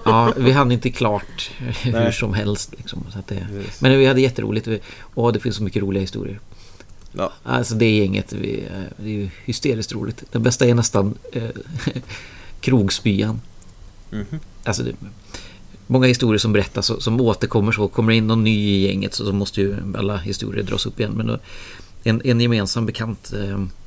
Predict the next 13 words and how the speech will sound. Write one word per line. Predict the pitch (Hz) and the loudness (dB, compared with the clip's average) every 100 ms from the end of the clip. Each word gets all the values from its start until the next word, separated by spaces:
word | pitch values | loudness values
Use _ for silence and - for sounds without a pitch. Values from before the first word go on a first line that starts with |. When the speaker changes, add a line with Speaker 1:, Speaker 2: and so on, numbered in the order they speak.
| - - - - | -20 -20 -20 -8
Speaker 1:
berättat | 101 98 - - | -2 -2 -2 -6
den | - | -2
här | 92 | -2
historien. | 95 - 104 104 - - - - - - - - - - - | 0 0 0 -2 -6 -20 -20 -20 -20 -20 -20 -20 -20 -20 -6
Eh, | 104 95 92 95 101 - - - - - - | 2 4 4 2 -2 -4 -12 -20 -20 -20 -4
någon | 139 143 131 135 | 2 4 4 2
annan, | 104 123 | 2 0
inte | 147 120 | 0 0
han, | 101 113 98 - - - - - - | 0 0 -2 -6 -20 -20 -20 -16 -2
var | 113 | -2
på | - | 0
krogen | 123 113 98 165 190 - - | 0 0 2 -2 -2 -12 -6
och, | 110 - | -6 -6